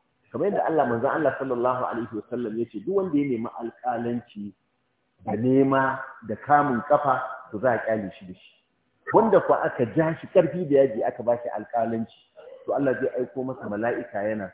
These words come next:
son, yana masa kasari. Yana daidaita shi.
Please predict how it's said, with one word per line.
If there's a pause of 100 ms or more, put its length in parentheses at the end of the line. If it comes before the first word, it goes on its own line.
son,
yana
masa
kasari. (1200)
Yana (100)
daidaita
shi.